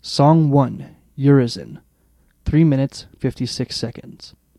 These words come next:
Track two, Holy Thursday. Five minutes, thirty seconds. Track three, The Smile. Three minutes, twenty-five seconds.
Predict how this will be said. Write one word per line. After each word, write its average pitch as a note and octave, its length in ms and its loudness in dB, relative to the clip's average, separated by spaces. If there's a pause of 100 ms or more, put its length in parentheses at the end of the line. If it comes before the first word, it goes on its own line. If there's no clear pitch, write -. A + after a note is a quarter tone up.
(800)
Track B2+ 320 -8
two, - 480 -2 (480)
Holy C3+ 260 -4
Thursday. C3+ 600 -2 (600)
Five B2+ 380 -6
minutes, C#3+ 480 -2 (300)
thirty B2+ 260 -4
seconds. - 600 -10 (880)
Track G3 280 0
three, C#3 480 -2 (560)
The C#3 100 -8
Smile. - 640 -2 (720)
Three D3 260 0
minutes, D3 460 0 (220)
twenty-five B2+ 520 -4
seconds. - 540 -14